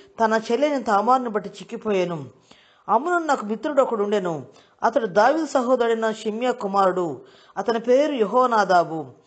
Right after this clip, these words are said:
ఈ యెహోనాదాబు బహు కపటము గలవాడు. అతడు, "రాజకుమారుడవైన నీవు నానాటికి చిక్కిపోవుటకు హేతువేమి? సంగతి నాకు తెలియజెప్పవా?" అని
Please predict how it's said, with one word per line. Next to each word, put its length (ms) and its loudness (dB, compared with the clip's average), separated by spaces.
ఈ 100 -8
యెహోనాదాబు 720 2
బహు 260 2
కపటము 460 -2
గలవాడు. 640 2
అతడు, 560 0
"రాజకుమారుడవైన 960 2
నీవు 480 -4
నానాటికి 540 0
చిక్కిపోవుటకు 580 0
హేతువేమి? 800 0
సంగతి 340 -2
నాకు 200 0
తెలియజెప్పవా?" 800 4
అని 360 -2